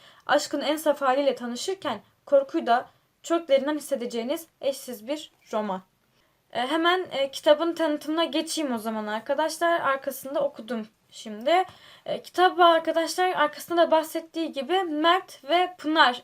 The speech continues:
isimli karakterlerin başından geçen olayları anlatan bir kitap. Gördüğünüz gibi incecik bir kitap, hemencecik bitti. E, ya bir saat, bir saat bile sürmez bence, sizin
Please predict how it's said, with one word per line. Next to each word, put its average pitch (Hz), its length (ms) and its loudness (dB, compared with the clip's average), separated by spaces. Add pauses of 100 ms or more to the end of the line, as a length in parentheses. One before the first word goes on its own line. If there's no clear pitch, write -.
(120)
isimli 285 560 -6
karakterlerin 277 760 -2
başından 277 420 -4
geçen 269 280 -4
olayları 254 480 0
anlatan 208 440 -6
bir - 40 -16
kitap. 370 420 -2 (460)
Gördüğünüz 320 420 0
gibi 302 180 -4
incecik 294 460 -4
bir 330 60 -8
kitap, 294 300 -2
hemencecik 254 640 -6
bitti. 294 320 -4 (380)
E, 202 380 -2 (380)
ya 277 140 -6 (140)
bir 330 60 -4
saat, 285 340 0 (200)
bir 294 40 -18
saat 339 320 2
bile 247 120 -6
sürmez 226 480 -6
bence, 208 320 -8 (140)
sizin 208 280 -18